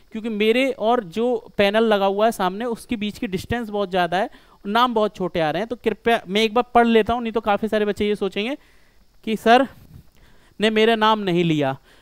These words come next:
विनय, अमर, अ, मिस्टर फरियाद खान, विन-,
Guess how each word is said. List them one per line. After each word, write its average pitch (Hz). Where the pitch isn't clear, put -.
विनय, 226
अमर, 226
अ, 190
मिस्टर 233
फरियाद 208
खान, 214
विन-, 165